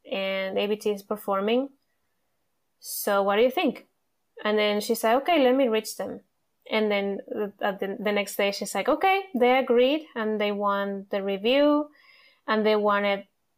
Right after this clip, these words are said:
at least twenty-four hours. Like, it, it, it has to be less than twenty-four hours in, on the site." Like, it has to be ready,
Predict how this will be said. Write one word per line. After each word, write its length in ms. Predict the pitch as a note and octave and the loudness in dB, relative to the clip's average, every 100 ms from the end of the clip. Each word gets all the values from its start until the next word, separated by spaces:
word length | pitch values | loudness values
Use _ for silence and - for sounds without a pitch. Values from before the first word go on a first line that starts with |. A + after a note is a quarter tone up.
| - | -4
at 160 | G3+ G3 | -4 0
least 560 | G3+ G#3 G#3 - - _ _ | 0 2 0 -4 -16 _ _
twenty-four 520 | - A3 G#3 G#3 G3+ | -2 0 0 0 0
hours. 800 | F3+ F#3 F#3+ F#3 F#3+ - - - _ _ _ _ _ _ _ _ - | 2 0 0 0 -4 -10 -14 -18 _ _ _ _ _ _ _ _ -2
Like, 200 | G#3+ G#3+ | 0 0
it, 300 | - A#3 - - | 2 2 2 -4
it, 80 | G#3+ _ _ | -10 _ _
it 160 | A3+ A3 - - | -10 -10 -8 -2
has 160 | B3+ C4 | -2 0
to 80 | |
be 380 | A3 A3+ G#3 - | 2 4 2 -2
less 220 | A3 G#3+ G#3+ | 2 2 2
than 100 | G#3 | -4
twenty-four 380 | G#3 G3 G3 F#3+ | -4 -4 -2 0
hours 640 | F#3 F#3 F#3 - - - _ _ _ _ _ _ _ | 2 0 -2 -6 -12 -16 _ _ _ _ _ _ _
in, 160 | - A3 G#3+ | -2 0 0
on 160 | G3 | -2
the 80 | F3+ | -4
site." 380 | - E3 - _ _ - | -4 -4 -4 _ _ -4
Like, 140 | G3 G#3 | -2 -2
it 100 | G#3 | -2
has 220 | G3+ - | -2 -2
to 80 | G3 | -4
be 140 | G3 | 0
ready, 380 | G3 G3 F3+ | 0 0 -2